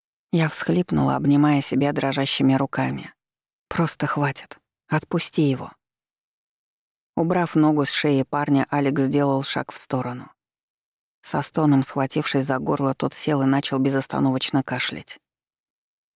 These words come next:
«Ты и пистолет. Почему ты носишь с собой оружие?» —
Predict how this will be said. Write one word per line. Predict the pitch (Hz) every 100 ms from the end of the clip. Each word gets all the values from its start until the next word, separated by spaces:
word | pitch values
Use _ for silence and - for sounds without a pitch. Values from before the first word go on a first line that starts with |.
| _
«Ты | - 180 160 - _ _
и | - 156
пистолет. | 165 - - 165 151 139 - _ _ _ _ _ _ _
Почему | 175 - 175 170
ты | 156
носишь | 156 156 147
с | -
собой | - 147 151 151
оружие?» — | 156 139 147 131